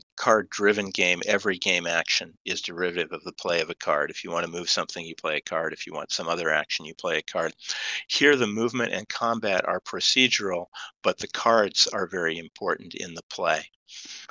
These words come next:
So, and they are played as a supplement, as you will see. So just running through this hand here, and we'll talk about how the hand is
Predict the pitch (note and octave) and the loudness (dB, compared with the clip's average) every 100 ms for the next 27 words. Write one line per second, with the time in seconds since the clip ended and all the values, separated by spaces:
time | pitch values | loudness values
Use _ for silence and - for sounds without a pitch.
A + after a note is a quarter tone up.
0 | - - - A#2 G2+ G#2 G#2 G2+ F#2 - | 0 4 6 6 4 0 0 2 4 2
1 | - F#2 E2 E2 - - F2+ - E2+ D2+ | -2 -2 0 0 4 6 6 2 -6 -8
2 | D2+ F#2+ F#2 G2 E2+ E2 - - G#2 F2 | -6 -4 -2 -2 -2 -2 2 4 4 0
3 | E2 - G2+ F2+ - - - - C3+ - | 2 0 0 -2 -6 -10 -4 2 2 4
4 | B2+ B2 A2+ - B2 A2 F#2+ - - G#2+ | 4 4 2 -2 0 2 2 2 2 4
5 | A2+ G#2 G#2 F2 F2 _ - G2 F#2 F#2 | 4 2 -2 -2 -2 _ -12 -8 -8 -4
6 | - A2 - F#2 F2+ G#2 F2 F2 G2+ F#2+ | 0 0 0 0 2 0 -2 -2 -2 -2
7 | F2+ G#2+ | -4 -6